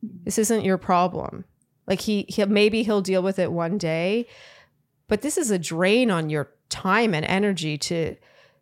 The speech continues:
to want him in that way. If I felt like you could just switch to being like, "Okay, well, we're really close friends now, and I'm still gonna actively date other people, and I don't need to, I don't want that from you," then this would be a different conversation.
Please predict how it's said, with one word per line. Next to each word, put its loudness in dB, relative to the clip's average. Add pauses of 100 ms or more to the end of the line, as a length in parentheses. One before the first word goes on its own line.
to 2
want 4
him 0
in 0
that 0
way. 0
If 2
I 2
felt 2
like 2
you 0
could 0
just 0 (380)
switch 2
to 0
being 0
like, 0
"Okay, 4
well, 6
we're 4
really 2
close 0
friends 2
now, 0 (680)
and 0
I'm 2
still 2
gonna 2
actively 0
date 2
other -2
people, -2
and -2
I -2
don't -2
need -2
to, -4 (100)
I 2
don't 0
want 0
that -2
from -2
you," 0 (520)
then 0
this 0
would -2
be 2
a 4
different -2
conversation. -4